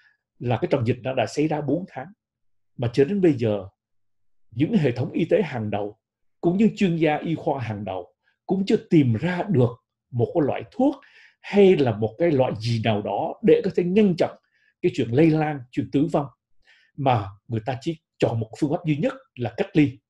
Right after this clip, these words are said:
cách ly xã hội để mà làm sao bớt cái, cái, cái sự lây lan. Nhưng mà nó khổ một điều là cái con virus này đó là có thể nó ngưng động một thời gian,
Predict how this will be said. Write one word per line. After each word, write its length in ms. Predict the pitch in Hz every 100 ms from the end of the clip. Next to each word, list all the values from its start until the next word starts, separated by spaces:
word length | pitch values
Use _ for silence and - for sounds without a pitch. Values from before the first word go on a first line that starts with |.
| _ _ _ _ _
cách 140 | 214
ly 140 | 180 151
xã 160 | -
hội 220 | 190 131 - _ _ _ _ _ _ _ _ _ _ _ _
để 320 | 143 131 135 156
mà 100 | 110
làm 240 | 107 92
sao 200 | - 139
bớt 220 | 233 254 -
cái, 220 | 196 170 -
cái, 160 | 156 156
cái 100 | 156
sự 200 | - 117
lây 140 | 120
lan. 180 | 139 143 135 _ - _ -
Nhưng 180 | 226
mà 300 | 180 123 110 113 _ _
nó 100 | 190
khổ 260 | 214 165 208
một 120 | -
điều 300 | 135 123 110
là 140 | 113
cái 100 | 110 196
con 180 | 214 190
virus 400 | 196 233 262 160
này 200 | 120 110
đó 120 | 135 - _ _ _ _ -
là 160 | 135
có 80 | 202
thể 160 | 196 180
nó 100 | 240
ngưng 260 | 233 233
động 140 | 202 123
một 100 | 110
thời 160 | 113 110
gian, 220 | 165 175